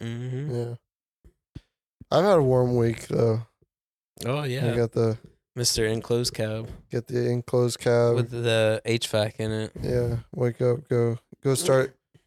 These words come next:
Speaker 2: go start the machine, let it warm up for a few minutes while I walk around, try and stay warm and get in it. And it's nice and toasty.
Speaker 1: Must be nice.
Speaker 2: Yeah. It's nice.
Speaker 1: <laughs>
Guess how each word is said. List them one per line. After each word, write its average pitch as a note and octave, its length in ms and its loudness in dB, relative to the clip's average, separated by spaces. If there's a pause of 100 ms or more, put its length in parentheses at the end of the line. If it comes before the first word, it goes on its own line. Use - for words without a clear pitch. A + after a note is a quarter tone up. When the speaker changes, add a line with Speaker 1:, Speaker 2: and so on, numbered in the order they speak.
(120)
Speaker 2:
go C3 140 2
start B2 320 2
the B2 60 -4
machine, B2 520 0
let B2 140 2
it A#2 60 2
warm A#2+ 300 2
up A#2 300 0
for B2 140 -4
a A2+ 40 -8
few A#2+ 220 -4
minutes A#2+ 400 0
while A#2 180 -2
I A2+ 40 -2
walk A#2 400 -2
around, A2+ 540 -2 (380)
try B2 140 0
and A2+ 80 2
stay A2+ 160 -2
warm A#2 400 0
and A#2 140 -6
get A#2+ 160 -2
in A#2 180 0
it. A2+ 240 -4
And - 220 -12 (640)
it's - 80 -14
nice A2 180 -2
and A2+ 140 -10
toasty. A2+ 640 -6 (1120)
Speaker 1:
Must G#2 240 -8
be A#2 80 -6
nice. A2 520 -10
Speaker 2:
Yeah. A#2 260 -2 (540)
It's A#2+ 200 -2
nice. A#2+ 340 -8 (500)
Speaker 1:
<laughs> A#2+ 120 -4